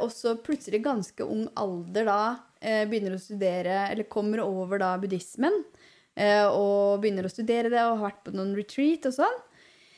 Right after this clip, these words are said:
Ehm, og føler meg veldig trukket mot det, så er jo det også litt sånn rart,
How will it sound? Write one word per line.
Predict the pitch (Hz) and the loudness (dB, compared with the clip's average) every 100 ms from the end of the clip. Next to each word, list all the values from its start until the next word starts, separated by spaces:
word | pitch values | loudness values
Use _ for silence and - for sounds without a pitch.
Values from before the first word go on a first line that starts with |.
| _ _ _ _ _ | _ _ _ _ _
Ehm, | - 277 294 285 285 285 277 - - - - | 0 4 6 6 6 4 0 -12 -20 -16 -2
og | 226 262 | 2 2
føler | 262 330 | 4 2
meg | 262 | 4
veldig | 269 240 247 | 2 2 -2
trukket | - - 392 - - 190 - | -4 -2 -2 -2 -8 -6 -2
mot | 226 226 | -2 4
det, | 339 381 269 - - | 4 4 0 -10 -16
så | 233 311 | -4 0
er | 254 247 | 2 2
jo | |
det | 269 247 | 2 2
også | 233 262 | 0 -2
litt | 240 226 | -4 -2
sånn | 208 208 208 - 214 202 | 0 0 -2 -6 -2 0
rart, | 180 185 - | 2 -2 -6